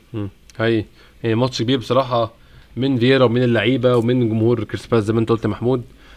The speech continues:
صعبوا الدنيا لينا جدًا في أول شوط، وده كان باين من، ممكن نقول مش من الأول خالص، يعني ممكن نقول أول عشر دقايق مثلًا كانت السيطرة لأرسنال بشكل كبير،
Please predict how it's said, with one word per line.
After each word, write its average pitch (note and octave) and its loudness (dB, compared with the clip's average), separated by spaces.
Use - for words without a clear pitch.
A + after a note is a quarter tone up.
صعبوا A#2+ 2
الدنيا A#2+ 4
لينا B2 4
جدًا B2 0
في G2+ -4
أول B2+ 4
شوط، F#3+ 2
وده D#3 6
كان E3+ 4
باين F3+ 4
من، F#3 4
ممكن F#3+ -4
نقول G#3 0
مش F3+ -2
من E3 8
الأول F3 6
خالص، F#3 0
يعني A#2 0
ممكن C#3 0
نقول C#3 2
أول C#3+ 4
عشر B2 2
دقايق A#2+ 4
مثلًا B2+ 2
كانت A2 0
السيطرة A#2+ 2
لأرسنال A#2 0
بشكل A#2 -2
كبير، A#2+ 2